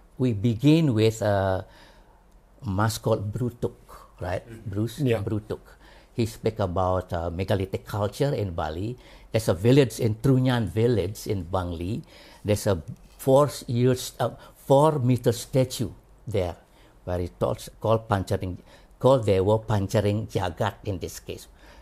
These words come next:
Speaker 1: This is like a megalithic, uh, ca-, uh, megalithic statue in Bali, yeah, made of stone, stone, pada stone. And, and then this, uh, statue, as a megalithic culture of Bali,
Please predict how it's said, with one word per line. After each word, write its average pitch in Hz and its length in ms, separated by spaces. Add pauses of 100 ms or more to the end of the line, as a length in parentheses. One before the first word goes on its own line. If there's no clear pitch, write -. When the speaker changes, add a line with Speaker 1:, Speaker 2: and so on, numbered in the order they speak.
(140)
Speaker 1:
This 135 240
is 143 240
like 110 240
a 113 80
megalithic, 98 640 (220)
uh, 104 640 (240)
ca-, - 140
uh, 120 180 (380)
megalithic 101 400
statue 127 420
in 92 160
Bali, 85 300 (100)
yeah, 113 80
made 101 300
of 87 100 (160)
stone, 101 480 (340)
stone, 101 300
pada 95 400
stone. 92 480 (140)
And, 92 100 (300)
and 98 180
then 110 320
this, 170 300
uh, 107 420
statue, 123 680 (440)
as 90 220
a 92 80
megalithic 95 560
culture 95 360
of 101 160
Bali, 98 480